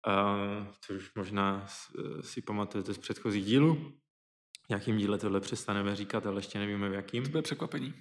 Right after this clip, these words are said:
Speaker 1: bude překvapení. Tak a dneska se zase podíváme někam jinam v naší, eh, diskuzi.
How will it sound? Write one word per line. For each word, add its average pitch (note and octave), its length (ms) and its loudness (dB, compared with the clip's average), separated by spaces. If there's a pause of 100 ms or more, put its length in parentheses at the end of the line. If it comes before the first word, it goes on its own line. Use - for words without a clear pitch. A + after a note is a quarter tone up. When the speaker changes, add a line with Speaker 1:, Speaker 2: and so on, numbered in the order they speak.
Speaker 1:
bude G2+ 120 2
překvapení. - 580 -4 (960)
Tak A2 360 8
a A2 520 8 (300)
dneska G#2+ 440 6
se G#2+ 440 4
zase G2+ 280 0
podíváme G2+ 520 2
někam G2 380 0
jinam G#2 360 0
v - 60 -8
naší, G#2+ 680 -2
eh, G#2+ 40 0
diskuzi. G#2+ 760 0